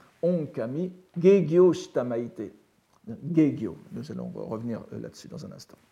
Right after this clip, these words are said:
Donc, cette, cette phrase,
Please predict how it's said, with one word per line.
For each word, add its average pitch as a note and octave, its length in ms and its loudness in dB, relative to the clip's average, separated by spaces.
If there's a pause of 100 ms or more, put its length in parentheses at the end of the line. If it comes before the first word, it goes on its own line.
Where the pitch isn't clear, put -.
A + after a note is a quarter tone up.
(1900)
Donc, D#3+ 380 2 (120)
cette, - 420 -2 (280)
cette - 240 -6
phrase, D3 340 -2